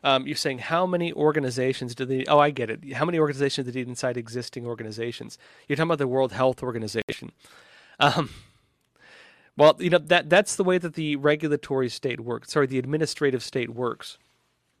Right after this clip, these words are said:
You cre-, this, and this is how our government bypasses the legislative process. Ironically, bypasses the basic way that our government functions, or at least constitutionally is supposed to function.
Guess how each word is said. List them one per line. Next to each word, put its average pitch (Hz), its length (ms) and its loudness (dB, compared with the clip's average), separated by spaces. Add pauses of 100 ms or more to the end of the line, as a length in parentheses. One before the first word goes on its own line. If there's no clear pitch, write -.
(680)
You 147 140 2
cre-, 151 300 -4
this, 151 280 2
and 180 200 2
this 240 140 0
is 208 120 -4
how 175 340 2 (200)
our 135 200 2
government 123 520 -6
bypasses 123 760 -4
the 120 60 -6
legislative 120 680 -6
process. - 520 -6 (420)
Ironically, 170 560 4
bypasses 131 720 2
the 123 100 -6
basic 131 440 -4
way 127 100 -2
that 117 120 -8
our 120 100 -4
government 120 440 -8
functions, - 600 -10
or 127 80 -16
at 127 80 -18
least 127 220 -8
constitutionally 120 1000 -2
is 107 80 -8
supposed 170 380 -2
to 117 60 -8
function. - 480 -10